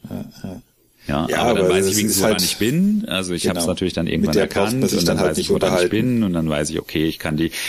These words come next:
Speaker 2: ich kann die als, als Beispiel, kann ich die mal vorzeigen nochmal, ne, so, guck mal, so macht die das, ne,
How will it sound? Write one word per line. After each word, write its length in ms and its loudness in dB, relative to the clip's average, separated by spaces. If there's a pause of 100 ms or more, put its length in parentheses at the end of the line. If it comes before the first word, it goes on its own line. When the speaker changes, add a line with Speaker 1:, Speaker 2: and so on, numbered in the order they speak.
Speaker 2:
ich 160 -2
kann 220 -2
die 180 0
als, 380 -2
als 260 -4
Beispiel, 680 -2 (120)
kann 180 -4
ich 100 -6
die 160 0
mal 240 -2
vorzeigen 720 -2
nochmal, 480 -2
ne, 260 -2
so, 300 0 (180)
guck 220 -10
mal, 260 0
so 200 0
macht 260 -4
die 100 0
das, 300 -4 (380)
ne, 200 -2